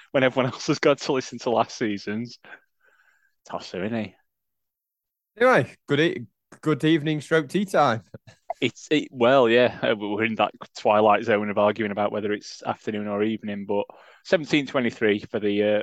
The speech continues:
Speaker 1: fact fans out there. Um, and yeah, it's, I would,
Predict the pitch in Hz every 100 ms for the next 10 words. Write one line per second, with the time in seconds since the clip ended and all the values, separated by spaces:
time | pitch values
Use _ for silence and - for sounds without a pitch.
0 | - - 104 _ - 110 110 113 110 113
1 | 123 127 - - 123 120 120 117 120 _
2 | _ 127 120 123 131 226 - 180 131 -
3 | - 135 139